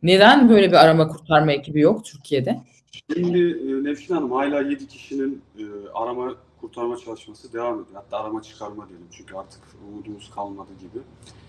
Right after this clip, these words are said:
Speaker 2: E, hala yedi kişi çıkartılamadı. O konuda da özellikle görüştüğüm aile yakınlarından, e, çok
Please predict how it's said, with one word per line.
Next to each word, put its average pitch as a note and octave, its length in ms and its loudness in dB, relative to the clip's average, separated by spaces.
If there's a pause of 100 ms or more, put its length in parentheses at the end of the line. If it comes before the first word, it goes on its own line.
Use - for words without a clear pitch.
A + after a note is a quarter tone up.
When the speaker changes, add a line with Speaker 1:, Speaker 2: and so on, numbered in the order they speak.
(220)
Speaker 2:
E, G#2 300 -4
hala B2+ 320 -2
yedi A#2+ 280 -8
kişi - 280 -20
çıkartılamadı. B2+ 680 -4
O F3+ 160 0
konuda G3 400 0
da F#3+ 60 -4
özellikle D#3+ 720 -4 (400)
görüştüğüm D3+ 540 -8
aile C#3+ 240 -2
yakınlarından, C#3 840 -4
e, A#2 220 -12 (640)
çok - 420 -10